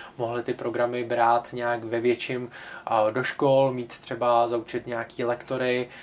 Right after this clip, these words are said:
a kteří to budou zase brát do škol, to znamená, aby to nebylo jenom na nás, ale opravdu, aby jsme to začali rozšiřovat, ten náš vliv. Takže to je taková velká oblast, eh,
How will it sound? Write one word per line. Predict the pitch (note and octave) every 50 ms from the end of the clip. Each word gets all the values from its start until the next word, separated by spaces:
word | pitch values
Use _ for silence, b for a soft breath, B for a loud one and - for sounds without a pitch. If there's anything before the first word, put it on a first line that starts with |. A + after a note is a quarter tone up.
| B B B B B
a | A#2+ A#2+ A#2 A#2+ B2
kteří | - - A#2 A#2 A#2
to | - A#2+
budou | A#2+ B2 B2+ B2 B2 B2+
zase | A#2+ A#2+ - - C3 A#2+
brát | B2 B2 A#2+ A#2+ A#2+ C3
do | A#2 A#2+
škol, | A#2 - - - A#2+ A#2+ A#2
to | A#2
znamená, | A2+ A#2+ A#2 A#2 A#2 A#2
aby | A2+ -
to | - B2 A#2
nebylo | A#2 A2+ A#2 A#2+
jenom | A#2 A#2 A#2 A#2 A#2
na | A#2 A#2
nás, | A#2+ B2+ B2+ B2+ B2 A#2+ - -
ale | - A#2+ A#2+ A#2
opravdu, | A2+ - - A#2+ A#2 A#2+
aby | A#2 A#2 -
jsme | - B2 A#2
to | - B2+
začali | A#2+ - - A#2+ B2 B2
rozšiřovat, | A#2+ A#2 - - C3+ C3+ C3+ C3+ C3+ C3+ - -
ten | - C3 B2+
náš | B2 B2 B2+ - - -
vliv. | C3 B2 B2 - - B B B B B B B B B B B B B B B B
Takže | C3+ C3+ D3+ D3+
to | D#3 D#3
je | D#3 D#3 D3+
taková | D3+ D3+ D3 - D#3 D3 D3 C#3+ C#3+ D3 D3
velká | C#3+ B2 A#2+ C3+ C3 C3 - C#3+ C3 B2+
oblast, | B2+ B2 C3 C#3 C#3 C#3 C#3 C3+ C#3 C3+ - - - -
eh, | -